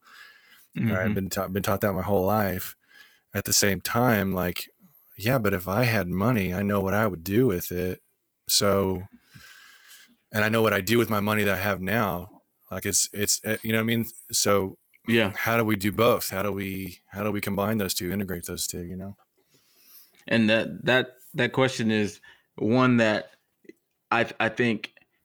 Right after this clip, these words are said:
Speaker 1: so the traditional ways of making money prior to the, the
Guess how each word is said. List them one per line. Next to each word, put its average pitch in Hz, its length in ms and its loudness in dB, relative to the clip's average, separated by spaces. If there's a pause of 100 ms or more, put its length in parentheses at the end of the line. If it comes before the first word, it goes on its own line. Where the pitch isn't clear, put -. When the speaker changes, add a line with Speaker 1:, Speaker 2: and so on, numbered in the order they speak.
Speaker 1:
so 110 480 2 (580)
the 117 180 4
traditional 135 580 2
ways 117 340 4
of 113 60 2
making 113 300 0
money 107 420 0 (320)
prior 113 380 4
to 110 260 0
the, 98 500 0
the 95 440 -2